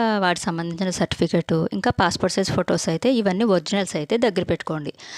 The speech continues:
ఇంకోటి ఏంటంటే మీరు ఏ స-, ఆమ్, ఇయర్‌లో అయితే మీరు టెట్ క్వాలిఫై అయ్యారో ఆ టెట్‌కి సంబంధించిన మార్క్స్ కూడా మన దగ్గర,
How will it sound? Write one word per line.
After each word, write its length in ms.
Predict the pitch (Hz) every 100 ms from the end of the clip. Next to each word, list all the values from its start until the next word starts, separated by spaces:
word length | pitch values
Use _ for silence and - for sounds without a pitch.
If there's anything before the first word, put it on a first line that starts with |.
| - -
ఇంకోటి 340 | 202 233 220 202
ఏంటంటే 440 | 175 180 175 302 381 _ _ - -
మీరు 300 | 208 202 196
ఏ 480 | 196 190 196 214 220
స-, 140 | -
ఆమ్, 560 | - 175 175 170 170 170 -
ఇయర్‌లో 340 | 190 196 190 196
అయితే 300 | 185 202 202
మీరు 400 | 196 180 175 170
టెట్ 260 | 190 -
క్వాలిఫై 380 | - 185 170 190
అయ్యారో 380 | 170 165 220 262
ఆ 380 | - 180 185 185 185 - -
టెట్‌కి 500 | 185 - 202 202 190
సంబంధించిన 720 | 202 175 180 180 180 202 220 370 - - - - -
మార్క్స్ 320 | 185 185 -
కూడా 220 | - 196
మన 200 | 226 190
దగ్గర, 240 | 170 170